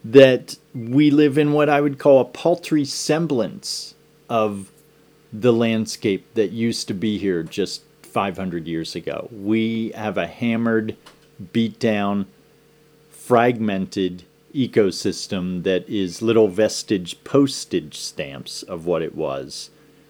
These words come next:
that used to be here. And these postage stamps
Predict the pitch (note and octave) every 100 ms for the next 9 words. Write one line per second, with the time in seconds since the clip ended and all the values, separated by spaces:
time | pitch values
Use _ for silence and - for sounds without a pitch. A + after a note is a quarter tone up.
0 | - F#2+ G2 G#2+ G#2+ - E2+ D2 D2 C#2+
1 | C#2+ D2+ E2+ F2 - _ _ - D3+ F3+
2 | F3 - - F#3+ D#3+ - - - _ -
3 | - - - - E2+ C#2 C#2 - - -